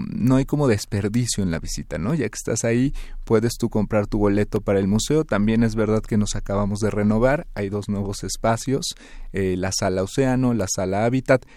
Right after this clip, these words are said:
y el propio museo tiene un espacio infantil. Entonces, digamos, la oferta en ese sentido es muy amplia.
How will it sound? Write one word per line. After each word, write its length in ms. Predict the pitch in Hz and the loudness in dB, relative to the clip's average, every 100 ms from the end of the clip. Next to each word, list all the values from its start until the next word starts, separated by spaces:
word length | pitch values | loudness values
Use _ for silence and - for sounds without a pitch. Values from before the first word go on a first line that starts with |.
| - - - | -12 -10 -2
y 140 | 110 | 2
el 120 | 107 | 2
propio 340 | - 113 117 135 | 4 0 2 2
museo 340 | 110 - 104 | 2 2 -2
tiene 240 | 104 104 101 | 0 0 2
un 100 | 95 | 0
espacio 440 | - 92 98 104 | -2 -4 -2 -2
infantil. 460 | - 131 131 165 139 | 0 -2 0 2 2
Entonces, 420 | 139 151 156 147 | 2 0 0 0
digamos, 400 | 123 120 120 120 | 2 2 2 2
la 100 | 113 | 0
oferta 400 | 113 127 127 139 | 2 0 0 0
en 120 | 123 | 0
ese 160 | 110 117 | 0 -2
sentido 500 | 107 92 104 98 104 | -4 -2 -2 0 0
es 120 | 98 | 0
muy 200 | 95 80 | -2 -2
amplia. 340 | 82 - - | -6 -10 -20